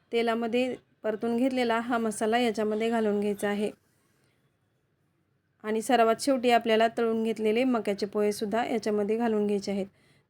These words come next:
तर तेलामध्ये परतून घेतलेल्या मसाल्यामध्ये आपण मीठसुद्धा घालून घेतलेलं आहे आणि हा मसाला घालण्या अगोदर जर तुम्ही मक्याचे पोहे घातले, तर हा सर्व मसाला मक्याच्या पोहेला चिकटून बसतो आणि आपले मक्याचे पोहे एकदम खारट असे लागतात.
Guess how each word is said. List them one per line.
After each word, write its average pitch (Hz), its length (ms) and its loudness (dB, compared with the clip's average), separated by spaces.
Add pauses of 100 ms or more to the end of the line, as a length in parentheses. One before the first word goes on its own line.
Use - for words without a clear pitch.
तर 254 220 -2 (1080)
तेलामध्ये 277 440 4
परतून 254 360 2
घेतलेल्या 247 420 2
मसाल्यामध्ये 240 640 0
आपण 240 260 2
मीठसुद्धा 233 540 2
घालून 220 300 2
घेतलेलं 220 340 2
आहे 208 220 0
आणि 226 380 0 (340)
हा 233 80 -2
मसाला 240 420 2
घालण्या 226 320 2
अगोदर 240 480 0
जर 220 260 0
तुम्ही 240 180 0
मक्याचे 220 400 0
पोहे 220 260 -4
घातले, 233 380 -2 (400)
तर 240 120 0
हा 254 200 0
सर्व 277 320 2
मसाला 269 440 4
मक्याच्या 226 420 -2
पोहेला 226 360 -4
चिकटून 247 420 -8
बसतो 214 360 -10 (380)
आणि 226 160 -4
आपले 233 240 2
मक्याचे 226 420 2
पोहे 247 300 -2
एकदम 240 440 -2
खारट 226 340 2
असे 214 220 -2
लागतात. 202 340 -4